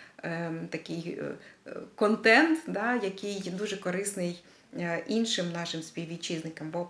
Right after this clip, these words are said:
багато людей шукають саме україномовний контент з психології. Тому ваші підписки, лайки, е,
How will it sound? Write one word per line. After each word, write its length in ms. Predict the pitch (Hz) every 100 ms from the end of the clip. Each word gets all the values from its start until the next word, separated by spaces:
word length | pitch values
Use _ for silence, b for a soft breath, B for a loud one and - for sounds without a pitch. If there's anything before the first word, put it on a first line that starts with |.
| -
багато 360 | 208 269 262
людей 400 | 185 175 269 285 B B -
шукають 520 | - 208 226 233 220
саме 340 | 208 202 196 196
україномовний 920 | 208 202 202 202 196 202 214 214 170 156
контент 480 | 156 147 156 143
з 20 | 139
психології. 640 | - - - - - -
Тому 300 | - 208 285
ваші 280 | 269 196 190
підписки, 600 | - - - 269 - 180
лайки, 520 | 170 190 226 226 -
е, 180 | 196 185